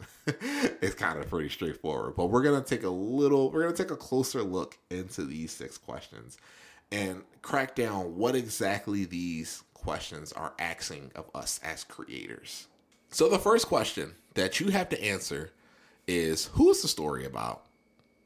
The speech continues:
My main character. Duh. No, seriously. Like, look closely into that question.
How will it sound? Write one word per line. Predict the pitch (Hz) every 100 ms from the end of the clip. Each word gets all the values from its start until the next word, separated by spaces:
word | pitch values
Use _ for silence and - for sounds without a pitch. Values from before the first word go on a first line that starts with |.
| _ _
My | 151
main | 320 403
character. | 392 415 403 - 101 - -
Duh. | 110 330 311 330 -
No, | 190
seriously. | 127 - 120 95 76 - - - - -
Like, | 127 120 110
look | 127 254 - - _
closely | - 113 123 - 90 80
into | 95 90
that | 82 -
question. | - 69 -